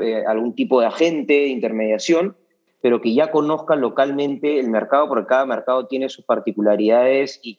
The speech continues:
y, y condiciones de forma distinta, ¿no? Y a su vez, eh, buscamos la apertura de las compañías de seguros y su capacidad tecnológica, ¿no?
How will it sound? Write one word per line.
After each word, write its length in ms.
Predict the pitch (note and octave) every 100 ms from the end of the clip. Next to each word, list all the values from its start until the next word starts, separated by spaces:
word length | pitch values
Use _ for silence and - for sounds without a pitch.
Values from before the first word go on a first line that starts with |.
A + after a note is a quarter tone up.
| -
y, 180 | G#2+ -
y 120 | A2
condiciones 720 | A2+ G#2+ G2+ B2 B2+ B2+ -
de 100 | -
forma 260 | - A#2+ B2
distinta, 600 | G#2 - C#3 G#2+ G2 - _ _ _
¿no? 300 | A#2+ D#3+ - - _ _ _ _ _ _ _
Y 100 | C#3
a 80 | C#3+
su 160 | D#3
vez, 480 | D#3 G3+ G3 - - _ _
eh, 400 | C#3 B2+ B2 A#2+
buscamos 640 | B2 B2 D3+ D3+ D#3 D#3+ -
la 140 | C3
apertura 420 | A2+ A#2 A2 C#3+ C#3+
de 60 |
las 100 | C3
compañías 460 | - G#2+ A#2 C3+ D3
de 80 | C3+
seguros 460 | B2 C3+ D#3 -
y 80 | B2
su 120 | -
capacidad 560 | A#2 A2 A#2+ A2 C3+ D#3
tecnológica, 640 | D3 A#2+ A2+ B2+ A2 G2 _ _ _ _ _ _ -
¿no? 360 | A2+ D#3+ -